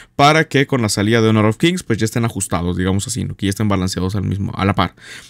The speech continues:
En el caso de Jinnar, es por el pick rate, no se luce, o sea, de plano, no se luce al cabrón para nada, o sea, ni por el amor de Dios, ni siquiera en elo bajo. Yo recuerdo que hace años,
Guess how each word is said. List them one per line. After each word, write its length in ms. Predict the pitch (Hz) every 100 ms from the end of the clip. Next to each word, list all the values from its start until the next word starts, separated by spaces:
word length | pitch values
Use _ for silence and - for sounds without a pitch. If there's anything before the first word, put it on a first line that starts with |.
| -
En 120 | 147
el 80 | 151
caso 840 | 175 170 196 190 185 185 180 175
de 100 | 160
Jinnar, 360 | 151 208 190 156
es 80 | -
por 140 | -
el 100 | 170
pick 180 | 139 143
rate, 280 | 117 127 -
no 140 | 139
se 140 | 143 170
luce, 300 | 135 143 -
o 40 |
sea, 160 | 117 120
de 80 | 117
plano, 280 | 139 147 -
no 220 | 117 143
se 180 | - 131
luce 160 | 143
al 80 | 147
cabrón 280 | 110 113 147
para 200 | 113 95
nada, 100 | 139
o 60 | 120
sea, 100 | 113 - -
ni 280 | 127 151 165
por 260 | - 160
el 80 | 147
amor 240 | 143 147 170
de 60 |
Dios, 120 | 143
ni 160 | - 170
siquiera 300 | 156 170 208
en 100 | 214
elo 200 | 202 208
bajo. 280 | 143 180 131
Yo 140 | 131
recuerdo 500 | 214 262 185 269 269
que 80 | 208
hace 160 | 208 180
años, 400 | 190 220 127